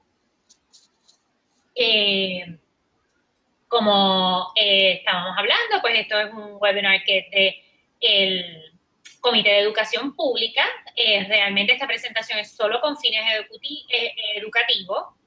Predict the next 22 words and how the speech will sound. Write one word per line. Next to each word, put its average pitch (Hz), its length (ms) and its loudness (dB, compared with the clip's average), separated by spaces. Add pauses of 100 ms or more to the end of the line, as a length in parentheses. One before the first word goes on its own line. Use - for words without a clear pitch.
(320)
así - 220 -2
que 277 80 0
importante 254 680 0
que 233 200 2
si 214 360 -10
algo 208 440 0
de 226 100 0
lo 233 120 2
que 220 80 -4
nosotros 233 720 -2
vamos 196 260 -2
a 240 60 -2
estar 214 240 -2
mencionando 190 640 -6
aquí 240 320 -6
hoy, 240 400 -2 (300)
usted - 240 -14
entiende 208 400 -2
que 202 100 0
necesita 185 880 -4
buscar 175 360 -4
más 165 120 -6